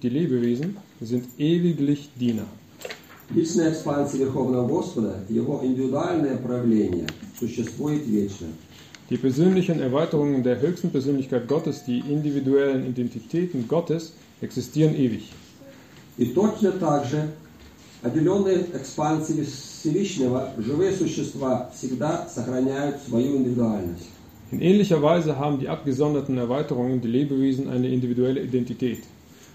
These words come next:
Speaker 2: Будучи частицами Верховного Господа, живые существа наделенные частью Его качеств, одним из которых является независимость.
Speaker 1: Als fragmentarische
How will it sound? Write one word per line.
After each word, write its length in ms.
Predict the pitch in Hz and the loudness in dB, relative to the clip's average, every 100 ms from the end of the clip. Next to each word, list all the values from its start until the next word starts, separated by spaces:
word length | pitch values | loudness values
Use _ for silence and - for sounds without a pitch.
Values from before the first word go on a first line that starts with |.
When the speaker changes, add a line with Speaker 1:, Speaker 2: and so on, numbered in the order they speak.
| - | -6
Speaker 2:
Будучи 580 | 123 147 147 147 143 - - | -2 0 0 0 -2 -2 -6
частицами 600 | 151 - - 208 147 131 | -4 -2 0 0 4 4
Верховного 640 | 123 107 147 135 131 123 120 | 4 0 -2 -2 0 0 0
Господа, 460 | 160 - 127 117 | -2 -2 -2 -2
живые 240 | 107 143 165 | 0 0 0
существа 840 | 160 - - - 131 147 156 - - - - - | 0 -4 -6 -8 -4 -2 -4 -8 -18 -20 -20 -14
наделенные 880 | - 120 131 143 160 170 165 160 160 - | 0 2 2 2 2 4 2 0 -4 -4
частью 440 | 156 160 - 151 | -2 -2 -2 0
Его 400 | 139 135 135 - | 0 0 -4 -6
качеств, 520 | - 147 - 110 101 - - - - - | -6 -4 -4 -4 -6 -10 -20 -20 -20 -8
одним 320 | 117 120 170 | -4 2 4
из 140 | 180 - | 4 0
которых 520 | 156 147 147 139 - | -4 -2 -2 -2 -2
является 720 | 120 120 127 127 120 - 101 | 0 2 2 -2 -2 -8 -2
независимость. 800 | 117 127 120 123 120 - 78 - - - - - - | 0 2 0 0 -2 -4 -8 -10 -18 -20 -20 -20 -6
Speaker 1:
Als 140 | 123 | -6
fragmentarische 760 | - 135 139 143 156 190 180 139 | -2 0 2 4 4 4 2 -2